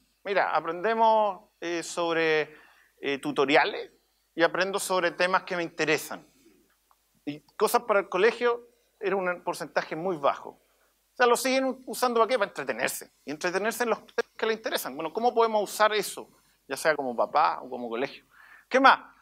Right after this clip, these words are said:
Bueno, todas las normas apuntan a tres cosas. Confianza, control y responsabilidad. O sea, en el fondo, ¿qué es lo más difícil? ¿Qué, qué significa eso? Oye, yo tengo que dar confianza, pero también tengo que controlar. Y en todo ese paso, tengo que ir construyendo responsabilidad en el hijo.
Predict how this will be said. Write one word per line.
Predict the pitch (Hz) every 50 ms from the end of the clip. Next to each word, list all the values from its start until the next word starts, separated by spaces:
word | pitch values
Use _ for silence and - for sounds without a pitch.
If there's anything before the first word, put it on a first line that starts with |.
| _ _ _ _ _
Bueno, | - 175 165 156
todas | - 254 277 294
las | 285 262
normas | 247 247 277 285 226 196 185 190 208 - -
apuntan | 190 190 185 214 226 214 - 233 226 226 - _
a | - 175
tres | 175 208 190 -
cosas. | - 254 226 - - 139 -
Confianza, | - - 175 170 - 208 226 233 220 - 247 226
control | 202 196 185 - 214 214 214 214
y | 202
responsabilidad. | 196 190 - - 175 160 - - 156 151 147 127 120 101 90 - -
O | -
sea, | - 147
en | 151
el | 151
fondo, | - - 175 180 175 170
¿qué | 147 170 151
es | 139
lo | 151 127
más | 127 127 131 123
difícil? | 120 113 - - - - 117 - - _ _ _ _ _ _ _ _ _
¿Qué, | - 147 165 160
qué | 160 165 151
significa | 156 143 147 147 165 147 190 226
eso? | 196 - 147
Oye, | 143 143 147 139
yo | 127 139 131
tengo | 147 151 165 180 180 185
que | - 156 156 165 180 214 - - _
dar | 131 139 139 -
confianza, | - 190 185 - 240 180 127 - - 127 131 139 143 _ _ _ _ _ _
pero | _ 127 123 123
también | 123 123 131 135 156 160 -
tengo | - 165 170 156 160 147
que | 156 143
controlar. | 131 147 143 139 - - 123 127 160 208 175 - - -
Y | 151 143
en | 143 -
todo | - 196 208
ese | 208 202 - 196 143
paso, | - - 233 220 - - - 165 185 - - - _ _ _ _ _ _ _ _ _ _
tengo | _ 180 190 202 202 190
que | - 185
ir | 202 - -
construyendo | - 190 175 - - - 156 147 131 143 202 233 240 202 214
responsabilidad | 190 190 170 - - 160 151 - - 143 131 120 123 135 175 185
en | 165 127
el | 113 104
hijo. | 98 - - - _